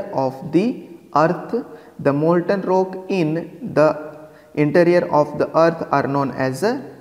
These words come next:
magma. Okay, however, we will, uh, move towards the center of the earth, in between the center of the earth.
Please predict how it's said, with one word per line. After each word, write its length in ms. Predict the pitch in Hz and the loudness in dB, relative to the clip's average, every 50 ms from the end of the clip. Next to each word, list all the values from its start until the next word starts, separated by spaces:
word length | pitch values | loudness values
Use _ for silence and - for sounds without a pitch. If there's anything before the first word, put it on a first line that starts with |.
| - - - | -18 -10 -4
magma. 440 | 123 123 123 117 - 120 110 107 - - | -2 -2 0 -2 -2 -4 -6 -4 -6 -8
Okay, 160 | - - - | -6 -4 -4
however, 600 | 160 160 156 160 175 185 190 202 208 220 247 240 | -2 0 2 2 4 6 6 8 8 8 8 6
we 220 | 220 180 180 185 190 | 6 4 2 2 2
will, 320 | 180 196 202 214 240 294 349 - - - - - - - - - _ - | 2 2 2 2 0 0 -2 -4 -10 -18 -20 -20 -20 -20 -20 -20 _ 0
uh, 680 | - 143 143 131 135 123 117 117 117 117 - - - - - - - - - - - - _ _ _ _ _ _ - - _ | 4 6 6 8 8 6 6 6 4 0 0 -4 -8 -14 -16 -18 -20 -20 -20 -20 -20 -20 _ _ _ _ _ _ -20 -6 _
move 320 | 175 175 190 220 226 220 | 4 6 6 6 6 6
towards 320 | - 175 156 160 165 165 170 | 6 6 8 8 6 6 4
the 140 | 165 165 190 | 2 0 0
center 560 | - - - 185 156 160 165 160 - - 208 | 0 -2 0 2 2 2 4 4 4 6 6
of 200 | 180 160 143 - | 6 4 4 4
the 100 | - - - | 2 2 4
earth, 200 | - - - - | 2 2 2 0
in 160 | - 139 151 143 | 0 0 0 2
between 300 | 156 151 151 226 240 175 | 2 2 4 2 2 2
the 80 | 180 | 0
center 360 | 180 - 165 143 147 - - 208 | 0 2 2 2 2 2 2 2
of 140 | 196 - 131 | 2 2 2
the 120 | 135 - | 2 2
earth. 400 | - 131 131 143 - - 208 247 | 2 2 0 0 0 0 0 0